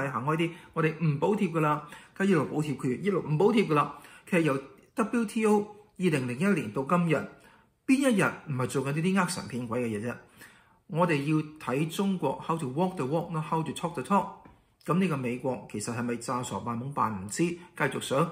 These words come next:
好似基辛格噉樣喺中國度過從甚密，搵一大堆嘅真金白銀，定話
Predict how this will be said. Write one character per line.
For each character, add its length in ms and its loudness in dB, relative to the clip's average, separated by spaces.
好 100 4
似 100 4
基 160 0
辛 220 2
格 80 2
噉 260 2
樣 160 2
喺 80 0
中 160 -2
國 120 2
度 120 -2
過 160 -2
從 180 -6
甚 180 -2
密， 60 0
搵 600 -2
一 40 0
大 260 -2
堆 120 0
嘅 100 2
真 240 0
金 160 0
白 140 0
銀， 420 -2
定 140 6
話 260 4